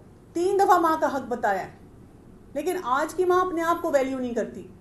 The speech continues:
वो कहती है, "मुझे validation चाहिए बाकी लोगों से, क्योंकि मेरे घर में मुझे कोई value नहीं देता, तो मैं अपने आप को value नहीं कर सकती।"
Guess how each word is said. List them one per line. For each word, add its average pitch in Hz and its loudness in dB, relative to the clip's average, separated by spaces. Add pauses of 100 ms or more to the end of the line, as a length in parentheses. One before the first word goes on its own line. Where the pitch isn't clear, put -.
(140)
वो 349 0
कहती 349 -2
है, 381 0 (140)
"मुझे 311 0
validation 294 2
चाहिए 294 2
बाकी 247 2
लोगों 190 -2
से, - -12 (640)
क्योंकि 359 2
मेरे 285 -4
घर 233 -4
में 440 2
मुझे 381 0
कोई 349 0
value 262 0
नहीं 247 -4
देता, 208 -2 (920)
तो 320 -4
मैं 311 2
अपने 339 0
आप 311 -4
को 311 -4
value 247 -2
नहीं 226 -6
कर 170 -6
सकती।" 165 -14